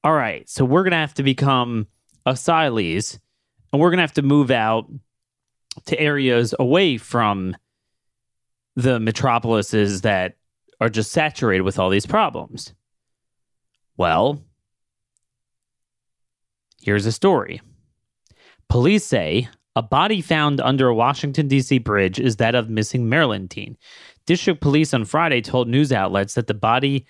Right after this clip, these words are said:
has been identified as sixteen-year-old Eberson Guerra Sanchez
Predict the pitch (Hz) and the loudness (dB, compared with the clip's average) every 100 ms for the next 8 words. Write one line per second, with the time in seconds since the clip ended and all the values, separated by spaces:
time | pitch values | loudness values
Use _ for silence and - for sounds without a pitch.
0 | _ _ _ - 127 113 113 110 104 117 | _ _ _ -4 -2 0 -2 0 0 0
1 | 135 120 104 90 85 - 180 - 185 165 | -2 0 0 0 -6 -4 -4 0 0 4
2 | 139 127 123 123 - 120 139 147 - 151 | 4 4 2 -2 -4 -2 0 0 0 0
3 | 127 113 113 127 120 - 120 117 107 90 | 2 2 4 2 0 0 -2 0 -2 -2
4 | 87 - | -2 -8